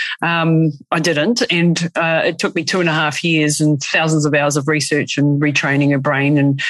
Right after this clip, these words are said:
um, hyperbaric oxygen therapy and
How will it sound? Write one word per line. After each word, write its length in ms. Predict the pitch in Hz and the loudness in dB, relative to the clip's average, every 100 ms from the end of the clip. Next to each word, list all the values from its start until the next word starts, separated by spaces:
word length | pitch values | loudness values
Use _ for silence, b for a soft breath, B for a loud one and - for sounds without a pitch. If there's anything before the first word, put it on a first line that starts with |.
| B B - | B B -4
um, 440 | 151 147 143 143 | -2 0 2 0
hyperbaric 580 | 139 - 151 139 147 143 | 0 -2 -2 0 0 0
oxygen 420 | 143 - - 139 | -4 -4 -2 -2
therapy 420 | 139 139 139 147 | 0 -2 0 0
and 280 | 139 135 139 | 2 0 0